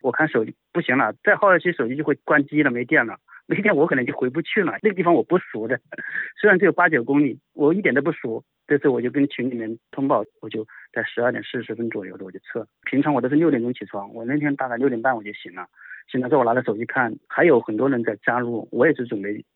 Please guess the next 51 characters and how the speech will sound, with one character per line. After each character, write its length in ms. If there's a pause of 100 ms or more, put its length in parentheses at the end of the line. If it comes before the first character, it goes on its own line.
(140)
因 100
为 60
两 200
孩 140
子 100
妈 100
妈 120
不 120
在 120
这 120
里， 120
什 100
么 80
在 100
国 160
内， 160 (440)
那 120
我 120
要 60
做 120
好 100
早 140
餐 160
给 100
他 140
们， 220
然 100
后 540 (420)
四 80
点 160
钟 240 (160)
再 100
去 140
找。 180 (260)
九 140
点 140
多 160
钟 140
的 40
时 100
候 80
吧， 120 (140)
后 160
来 80
有 100
消 180
息 140
传 160
过 120
来 100
说 240